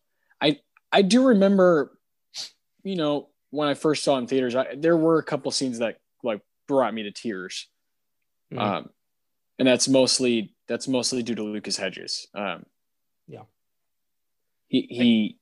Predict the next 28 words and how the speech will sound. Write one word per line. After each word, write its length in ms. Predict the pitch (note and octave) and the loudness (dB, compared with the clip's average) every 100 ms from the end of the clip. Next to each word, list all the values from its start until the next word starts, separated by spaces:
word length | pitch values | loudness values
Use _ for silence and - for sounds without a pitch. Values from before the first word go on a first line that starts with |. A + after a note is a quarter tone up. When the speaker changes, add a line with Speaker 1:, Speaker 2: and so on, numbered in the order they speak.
| _ _ _ _ | _ _ _ _
Speaker 1:
yeah, 200 | B2+ G#2+ | 0 0
he 140 | A2 B2 | 2 0
was, 100 | A#2 | 0
he 120 | C3 | 2
was 100 | C#3 | 2
unbelievable. 480 | B2+ A2 G#2 F#2 F#2+ | 2 0 -4 -8 -8
Just 200 | B2 C#3+ | -6 0
the 80 | D#3 | 2
way 140 | C#3+ | 2
he 140 | C#3 C#3 | 2 0
says, 380 | - B2+ A2+ A#2 | 0 0 0 -2
like, 280 | G#2+ - _ _ _ _ _ | -4 -6 _ _ _ _ _
"You 80 | B2+ | 0
gotta 200 | C3+ B2 | 2 2
unlock 240 | B2+ B2+ B2+ | 2 -2 -4
the 80 | |
car 300 | A#2 - C3+ | -6 -2 -2
if 100 | C3 | -2
you 60 | C3 | -4
want 120 | B2 | -4
me 80 | A#2+ | -4
to 60 | A2+ | -4
do 140 | C3 | -2
what 100 | B2 | -2
you 80 | A2+ | -2
say," 260 | - C3 A#2 | -2 -2 -2
you 180 | G#2 | -4
know? 140 | G#2+ | -8